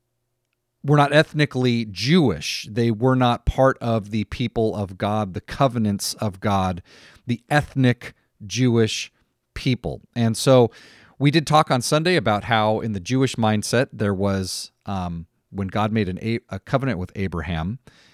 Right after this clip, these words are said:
that he would make him into a great nation, and then there would be many nations,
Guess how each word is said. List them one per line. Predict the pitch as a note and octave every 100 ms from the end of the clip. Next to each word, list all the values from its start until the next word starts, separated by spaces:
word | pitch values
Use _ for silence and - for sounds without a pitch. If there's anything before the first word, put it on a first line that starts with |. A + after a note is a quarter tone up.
| _ -
that | A2 G#2 F#2
he | A#2+
would | G#2+ F#2+
make | G#2 G2
him | G#2+
into | G2 F#2+
a | F2+
great | F2+ F2+
nation, | D#2+ A2+ C3+ - C3 B2 -
and | G#2 G2
then | G2 G2 G2
there | F#2+
would | F#2+
be | F#2
many | F#2 B2+ D3
nations, | B2 G#2+ G2+ G#2 G2 G#2 -